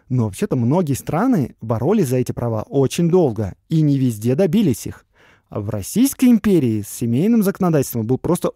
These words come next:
ужас тихий. А в Советском Союзе все эти реформы были приняты не просто быстро, а мгновенно.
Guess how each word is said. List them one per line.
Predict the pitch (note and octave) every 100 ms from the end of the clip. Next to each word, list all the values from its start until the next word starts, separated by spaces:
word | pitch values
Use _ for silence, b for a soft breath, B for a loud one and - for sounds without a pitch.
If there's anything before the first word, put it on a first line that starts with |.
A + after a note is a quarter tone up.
| _
ужас | E3 G#3 G#3+ D#3 -
тихий. | B2+ A2 - - - _ _ _ _ _ _
А | A2+
в |
Советском | - A2+ A#2 -
Союзе | A2+ G2+ A2 C4 A3+ G#2+ b b b
все | b -
эти | F3 B3
реформы | G#3+ - C3 A2+
были | B2+ D3+
приняты | C3+ C#3 A2+ G#2+
не | G#2
просто | - - F3+ -
быстро, | E3 F3+ A3+ - F3+ G#2 - _
а | -
мгновенно. | G#2+ G2+ G#2+ C3 C3+ F3 C#3 F#2